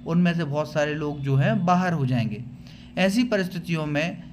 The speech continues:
अ, नए बच्चे जो हैं एलिजिबल हो जाएंगे और जो कट ऑफ तय किया गया था माननीय हाई कोर्ट के द्वारा, अ, परीक्षा सेल के द्वारा, उस कट ऑफ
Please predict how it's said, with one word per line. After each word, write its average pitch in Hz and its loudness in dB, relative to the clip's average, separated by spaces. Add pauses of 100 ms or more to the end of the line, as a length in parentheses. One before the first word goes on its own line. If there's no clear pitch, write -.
(240)
अ, 117 -2
नए 147 4
बच्चे 180 0
जो 151 -4
हैं 143 0
एलिजिबल 165 0
हो 175 4
जाएंगे 165 -2 (300)
और 180 2
जो 196 -2
कट 170 -2
ऑफ 208 2 (280)
तय 185 2
किया 175 2
गया 147 2
था 170 0
माननीय 151 -2
हाई 135 0
कोर्ट 214 0
के 190 -2
द्वारा, 135 0
अ, 180 -6 (520)
परीक्षा - -6
सेल 151 0
के 196 0
द्वारा, 143 0 (580)
उस 240 2
कट 185 2
ऑफ 170 -4